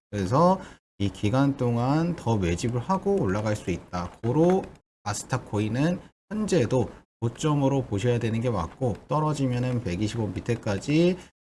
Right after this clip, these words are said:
떨어질 수도 있는 코인이다. 그래서 신규 코인은 상장 삼 개월간은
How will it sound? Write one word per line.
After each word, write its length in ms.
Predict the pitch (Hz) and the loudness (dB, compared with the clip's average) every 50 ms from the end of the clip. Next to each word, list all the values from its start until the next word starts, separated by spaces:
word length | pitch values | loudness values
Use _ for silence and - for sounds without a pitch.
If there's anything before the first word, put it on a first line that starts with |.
| _ _ | _ _
떨어질 480 | - 156 156 165 170 170 160 151 139 127 | -4 -2 2 2 2 2 2 2 2 0
수도 280 | 120 - - - 113 | 0 -2 -2 -2 0
있는 280 | 95 87 92 101 107 107 | 0 0 0 0 -2 -2
코인이다. 760 | - - 151 165 165 151 107 92 85 85 90 101 107 101 90 - | 0 2 2 2 4 2 2 0 -2 -2 -2 -2 -2 -4 -4 -4
그래서 260 | 98 95 95 - 120 | -4 -4 -2 -2 -4
신규 380 | 117 - 175 185 196 196 214 | -4 -2 -2 -2 -2 -2 -4
코인은 720 | 202 - - 180 165 160 151 147 151 165 180 196 202 208 208 - - _ _ _ _ _ _ _ _ _ _ | -4 -2 2 2 4 4 4 2 2 2 0 0 -2 -4 -8 -14 -18 _ _ _ _ _ _ _ _ _ _
상장 340 | 180 185 185 170 185 180 180 | -2 0 2 2 2 2 2
삼 280 | 175 - 190 196 208 196 | 0 -2 -4 -4 -2 0
개월간은 840 | 202 202 196 185 175 156 120 117 104 95 95 113 123 113 87 | 2 2 4 6 4 4 4 2 0 0 0 0 0 -2 -2